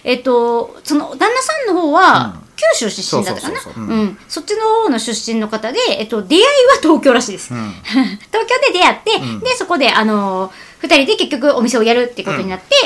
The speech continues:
Speaker 2: ん。
Speaker 1: えー、大阪のその奥様の、
Speaker 2: うん。
Speaker 1: お母様のお店の近くに、
Speaker 2: うん。
Speaker 1: あの、店を構えたそうです。
Speaker 2: はい。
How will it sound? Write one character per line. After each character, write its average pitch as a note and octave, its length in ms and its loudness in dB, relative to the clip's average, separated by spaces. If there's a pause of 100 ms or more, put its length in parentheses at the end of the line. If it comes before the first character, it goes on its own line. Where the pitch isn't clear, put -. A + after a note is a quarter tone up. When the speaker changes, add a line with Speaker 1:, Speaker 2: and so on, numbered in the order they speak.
Speaker 2:
ん。 - 20 2
Speaker 1:
え F#3+ 460 0 (220)
ー、 - 100 -20
大 B3+ 140 2
阪 A3+ 220 -2
の A#4 120 2
そ G4+ 120 0
の A3 260 0 (260)
奥 - 160 -2
様 G#3+ 220 -4
の、 G#4+ 160 2
Speaker 2:
う - 20 -6
ん。 G#2 220 -4
Speaker 1:
お G#3 60 -10
母 A3 120 0
様 G3 160 -6
の F3+ 60 -6
お F3+ 40 -6
店 G#3+ 180 -2
の F#4 80 -2
近 - 180 -4
く - 260 -6
に、 F#4 140 -2
Speaker 2:
う - 20 2
ん。 G3+ 140 -6 (240)
Speaker 1:
あ G3 140 -2
の、 D#3+ 160 -6
店 G3+ 220 -2
を - 60 -10
構 C#4 240 2
え G#4 60 4
た - 100 -6
そ G3 140 -10
う - 80 -14
で - 80 -14
す。 - 40 -10
Speaker 2:
は G#2 120 -8
い。 - 100 -16